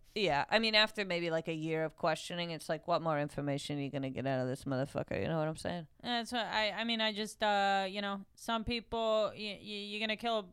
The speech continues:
Speaker 2: a, a shit ton of people. Well, then, there you go. Bye.
Speaker 1: Bye. See ya. And a lot of people, a lot of people say, "Well, you know, you're getting them out of their misery or whatever." You wanna know what I'm saying?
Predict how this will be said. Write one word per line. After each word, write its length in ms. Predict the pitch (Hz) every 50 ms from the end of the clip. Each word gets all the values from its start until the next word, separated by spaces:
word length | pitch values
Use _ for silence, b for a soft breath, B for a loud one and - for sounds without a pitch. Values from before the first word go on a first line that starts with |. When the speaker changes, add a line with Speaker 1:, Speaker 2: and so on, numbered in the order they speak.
| - -
Speaker 2:
a, 40 | 185
a 180 | 208 202 202 185 180 - _ -
shit 240 | - - 233 208 -
ton 140 | 226 214
of 80 | 208 196
people. 360 | 233 233 214 233 233 240 220 -
Well, 260 | - 185 185 180 175 -
then, 260 | - 180 175 165 170 165 - _ _ _ _ -
there 100 | 180 175
you 40 | 160 147
go. 140 | 147 143 - - - - _ _ -
Bye. 200 | 170 165 151 - - - - _ _ _ _ _ _
Speaker 1:
Bye. 240 | 214 240 233 190 - - _ -
See 240 | - - - 214
ya. 120 | 196 175 147 - b b b b b b b b b b b b b b b b b b
And 100 | 247 254
a 40 | 269
lot 200 | 269 269 285 285
of 80 | 294 -
people, 720 | 277 302 277 - - 240 226 220 214 208 202 190 - - - - - - - -
a 80 | - 226
lot 200 | 226 233 240 269
of 80 | 262
people 240 | - 240 226 - 185
say, 300 | - - - 180 180 175
"Well, 320 | 170 170 180 175 170 165 160
you 160 | 170 170 175
know, 160 | 170 160 151
you're 300 | 135 117 127 143 139 - - - - - -
getting 240 | 180 202 190 185 180
them 180 | 175 170 165 165
out 160 | 165 170 170
of 100 | 165 160
their 180 | 156 156 151 151
misery 640 | 160 175 190 196 170 170 185 185 180 175 165 165 160
or 100 | 160 160
whatever." 440 | 160 156 156 160 160 170 165 170
You 160 | 151 98 - 196
wanna 160 | 220 240 262
know 120 | 262 262
what 120 | 262 254 262
I'm 140 | 262 269 269
saying? 320 | - - 302 311 339 339